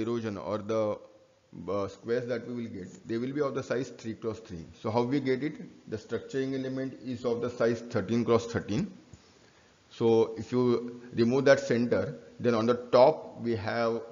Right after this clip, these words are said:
six, uh, pixels, on the bottom we have six pixels, on the left we have six pixels, and on the right we have six pixels. So fifteen cross fifteen object will shrink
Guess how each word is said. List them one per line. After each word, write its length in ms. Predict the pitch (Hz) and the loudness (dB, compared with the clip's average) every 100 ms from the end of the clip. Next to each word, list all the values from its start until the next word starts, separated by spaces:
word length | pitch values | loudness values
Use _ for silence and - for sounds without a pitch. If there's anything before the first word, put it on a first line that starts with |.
| - - - - | -18 -20 -20 -20
six, 480 | - 135 - - - | -10 -10 -10 -16 -6
uh, 80 | 123 | -4
pixels, 540 | 120 120 - 135 139 120 | -4 -8 -6 -4 -4 -4
on 120 | 113 | -2
the 60 | |
bottom 400 | 107 101 101 120 | 0 0 0 0
we 80 | 120 | 2
have 200 | 113 110 | 2 2
six 220 | 113 107 | -2 -10
pixels, 380 | - - - 113 | -12 -8 -2 0
on 120 | 110 | 0
the 60 | 107 | 0
left 340 | 101 113 - 113 | 2 0 0 2
we 100 | 113 | 2
have 140 | 110 | 2
six 240 | - 107 | -2 -10
pixels, 400 | - 110 - 110 | -10 -10 -6 -6
and 180 | 110 107 | -4 -4
on 220 | 104 104 | -4 -4
the 180 | 107 113 | -2 -2
right 320 | 110 104 110 | -2 -4 -4
we 80 | 107 | -2
have 220 | 104 175 - - - | 0 -2 -6 -18 -20
six 280 | - 120 - | -8 -8 -6
pixels. 400 | 104 92 82 87 - - - - - - | -8 -6 -8 -10 -14 -20 -20 -20 -20 -12
So 100 | - | -2
fifteen 480 | 120 120 - 151 165 | 0 0 2 4 6
cross 220 | 165 156 | 6 6
fifteen 260 | 139 - 139 | 2 -2 2
object 480 | 123 101 110 147 - - - - | 2 2 -2 -2 -6 -16 -20 -2
will 160 | 117 123 | 0 0
shrink 460 | 123 135 147 175 | -2 0 0 0